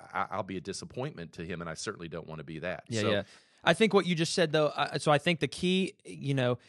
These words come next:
Speaker 2: is that th-, fam-, we're using family language,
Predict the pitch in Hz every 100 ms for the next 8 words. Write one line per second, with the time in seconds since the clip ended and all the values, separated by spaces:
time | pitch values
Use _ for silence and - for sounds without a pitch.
0 | - - 139 123 117 - - _ _ -
1 | 143 - - 131 - - - 156 170 143
2 | 151 165 147 143 - 170 185 180 165 165
3 | 160 123 120 - -